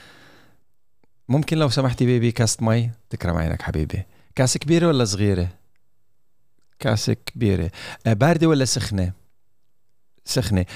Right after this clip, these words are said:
كاسب مسكة ولا بلا مسكة؟ حل عني ما خشربونا مي وخلصوا. زوم، this is exactly what Zoom does. الحمد لله. فما، خلينا نشوف إذا ريم كبسة، آه،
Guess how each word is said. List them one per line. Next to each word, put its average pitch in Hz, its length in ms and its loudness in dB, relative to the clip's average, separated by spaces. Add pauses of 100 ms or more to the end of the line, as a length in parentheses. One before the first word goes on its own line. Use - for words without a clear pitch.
(100)
كاسب 165 320 0
مسكة 175 280 0
ولا 160 140 4
بلا 135 220 4
مسكة؟ 127 380 0
حل 185 200 0
عني 202 300 0
ما 123 140 0
خشربونا 170 580 0
مي 202 200 4
وخلصوا. 139 580 2
زوم، 170 340 4
this 151 120 4
is 135 220 2
exactly 131 360 0
what 110 200 -2
Zoom 110 260 2
does. 87 420 -2 (960)
الحمد 98 440 2
لله. 80 340 0
فما، 156 320 0
خلينا 196 260 0
نشوف 156 220 0
إذا 120 160 2
ريم 120 220 2
كبسة، 110 380 -2 (200)
آه، 90 540 0